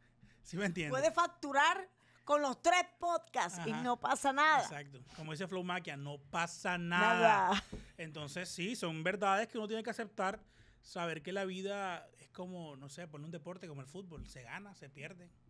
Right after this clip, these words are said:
Speaker 2: Así
Speaker 1: Y
Speaker 2: es.
Speaker 1: hay que seguir adelante. Hay que pensar en el próximo partido hasta que encuentres tu lugar ideal. Menos mal yo lo encontré ya. Este no es un show. Entonces, eh, otra verdad, cuéntame qué,
Speaker 2: Te
Speaker 1: qué
Speaker 2: tengo
Speaker 1: verdad.
Speaker 2: un facto que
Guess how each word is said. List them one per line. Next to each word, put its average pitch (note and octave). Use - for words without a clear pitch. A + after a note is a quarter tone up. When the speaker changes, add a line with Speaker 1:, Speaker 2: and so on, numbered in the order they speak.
Speaker 2:
Así D#3
Speaker 1:
Y D3+
Speaker 2:
es. C3+
Speaker 1:
hay B2+
que D3
seguir D#3+
adelante. F3
Hay D3
que D3
pensar D#3+
en -
el D#3
próximo E3+
partido F3
hasta D3+
que D3+
encuentres C#3
tu E3+
lugar D3
ideal. D#3
Menos C#3+
mal D3
yo D3+
lo D3+
encontré B2+
ya. A#2+
Este C#3+
no C#3+
es C#3
un C3+
show. C3
Entonces, F3
eh, E3+
otra G#3
verdad, F3+
cuéntame F#3
qué, D#3
Speaker 2:
Te E3
Speaker 1:
qué E3
Speaker 2:
tengo E3
Speaker 1:
verdad. B3
Speaker 2:
un A3+
facto G#3+
que F3